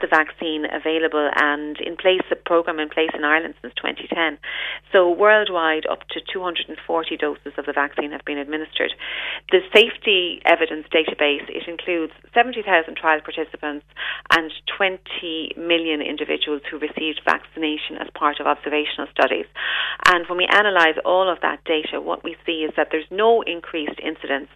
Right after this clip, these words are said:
of any serious adverse event in those who receive the vaccine compared to those who receive placebo or control. So there are no serious adverse event signals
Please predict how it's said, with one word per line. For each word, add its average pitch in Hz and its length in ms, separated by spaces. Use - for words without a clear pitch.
of - 160
any 196 340
serious 165 340
adverse 156 380
event 151 340
in 170 160
those 165 260
who 165 60
receive 233 400
the 170 80
vaccine 147 500
compared 165 380
to - 80
those 160 280
who 165 80
receive 160 640
placebo 156 420
or 135 200
control. 151 560
So 185 80
there 175 140
are 175 100
no 185 420
serious 160 420
adverse 151 400
event 139 360
signals - 320